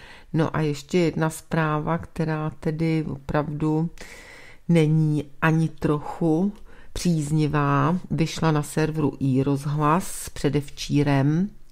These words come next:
Němečtí vědci našli v lesích obří tropická klíšťata. Mohou přenášet skvrnitý tyfus nebo krvácivé horečky.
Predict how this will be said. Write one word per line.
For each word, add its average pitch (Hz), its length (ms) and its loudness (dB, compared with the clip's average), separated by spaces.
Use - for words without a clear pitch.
Němečtí 214 600 4
vědci 156 540 2
našli 196 460 4
v 165 80 -2
lesích 165 640 2
obří 190 540 2
tropická 135 1040 0
klíšťata. 127 840 2
Mohou 208 300 8
přenášet 175 720 2
skvrnitý 165 720 2
tyfus 156 580 2
nebo 135 240 2
krvácivé 135 920 0
horečky. 123 840 2